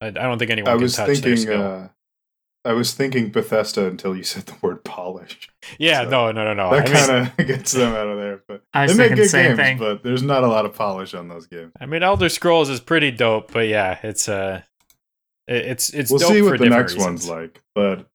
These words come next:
Speaker 2: I guess you gotta buy an Xbox to play it. Not
Speaker 1: Uh, I don't buy into that. They're, they're gonna do something where either the, it's either timed exclusive or it plays best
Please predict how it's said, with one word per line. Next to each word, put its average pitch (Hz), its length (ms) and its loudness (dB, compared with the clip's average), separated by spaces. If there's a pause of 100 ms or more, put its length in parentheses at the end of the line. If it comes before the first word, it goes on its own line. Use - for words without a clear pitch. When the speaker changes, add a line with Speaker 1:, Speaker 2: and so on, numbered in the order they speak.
(140)
Speaker 2:
I 95 80 -14
guess 104 200 -8
you 110 60 -10
gotta 104 180 -6
buy 104 160 -2
an 98 80 -2
Xbox 82 500 -12
to 98 60 -20
play 76 220 -20
it. 85 140 -20 (1000)
Not - 200 -20
Speaker 1:
Uh, 151 600 2
I 156 140 2
don't 143 160 2
buy 113 160 2
into 104 280 -4
that. 98 420 -2
They're, 120 480 2 (180)
they're 147 360 -2
gonna 151 220 2
do 143 220 2
something 131 320 -2
where 120 120 2
either 117 280 0
the, 107 160 0
it's 110 160 -6
either 107 180 0
timed 135 440 -2
exclusive 131 840 -2 (340)
or 117 540 2
it 120 360 -8
plays 117 320 0
best 107 420 -2